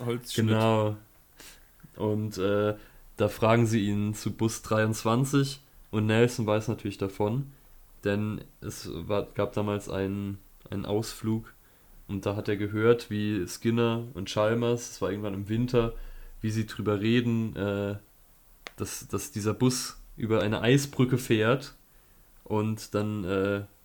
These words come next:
Speaker 2: ich weiß nicht mehr, wer von beiden, aber einer von beiden warnt, dass die nicht stabil
Speaker 1: Skinner.
Speaker 2: ist.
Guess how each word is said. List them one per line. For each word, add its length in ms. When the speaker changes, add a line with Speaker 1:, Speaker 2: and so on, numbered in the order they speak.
Speaker 2:
ich 140
weiß 160
nicht 140
mehr, 120
wer 140
von 160
beiden, 240
aber 220
einer 220
von 140
beiden 300
warnt, 480
dass 400
die 180
nicht 340
stabil 480
Speaker 1:
Skinner. 200
Speaker 2:
ist. 220